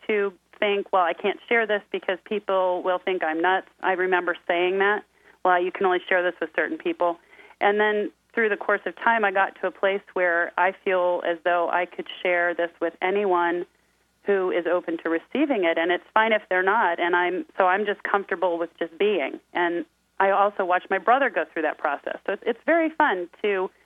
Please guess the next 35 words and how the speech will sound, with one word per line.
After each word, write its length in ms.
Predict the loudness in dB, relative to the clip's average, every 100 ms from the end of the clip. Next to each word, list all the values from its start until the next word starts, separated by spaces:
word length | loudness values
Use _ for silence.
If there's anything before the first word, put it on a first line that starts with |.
| _ 0
get 180 | 0 0
to 60 |
a 20 | -6
place 300 | -2 -2 -2
where 120 | -2 -2
you 160 | -2
can 260 | -4 -4 0
little, 180 | 0 -2 -4
literally 420 | -2 0 2 0
just 300 | -2 0 -2 -2
be 180 | -4 -2
aware 720 | -2 -2 0 2 0 0 -4 _ _ _ _ _ _ _ -2
and 460 | 2 2 2 -2
be 200 | -2 0
able 220 | 0 -2
to 140 | -4 -6
interact 640 | -2 -2 0 -2 -2 -8 -2
with 220 | -2 -2 _ _ _ _ _
who 200 | -6 -4
you 240 | -2 -2 0
are 320 | 0 2 -2
as 200 | -2 -4
an 120 | -4 -4
individual, 520 | -4 -2 -4 -2 -2
as 100 | -4
a 80 | -8
spirit 300 | -4 -2 -2
in 80 | -4
human 280 | -4 -2 -4
form, 280 | -6 -6 -6
as 60 | -6
I 120 | -4
would 160 | -4 -6
call 240 | -6 -6
it. 80 | -8